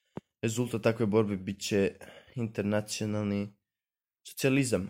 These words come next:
koji će razmrskati jednom zauvek internacionalni kapitalizam.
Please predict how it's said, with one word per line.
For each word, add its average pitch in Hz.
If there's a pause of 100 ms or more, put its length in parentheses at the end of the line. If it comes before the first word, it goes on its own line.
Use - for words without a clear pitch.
(100)
koji 104
će 98 (680)
razmrskati 107
jednom 101
zauvek 101
internacionalni 98
kapitalizam. 98